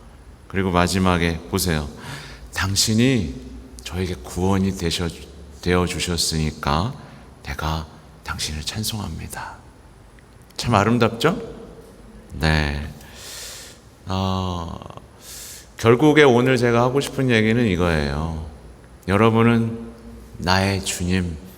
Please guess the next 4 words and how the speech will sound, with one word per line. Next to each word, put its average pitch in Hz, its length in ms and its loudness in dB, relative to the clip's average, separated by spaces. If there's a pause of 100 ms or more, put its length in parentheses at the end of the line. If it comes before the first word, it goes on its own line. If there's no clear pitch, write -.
(100)
나의 87 380 0
하느님이라고 107 1300 2 (280)
만날, 87 540 2 (280)
그러니까 90 100 -4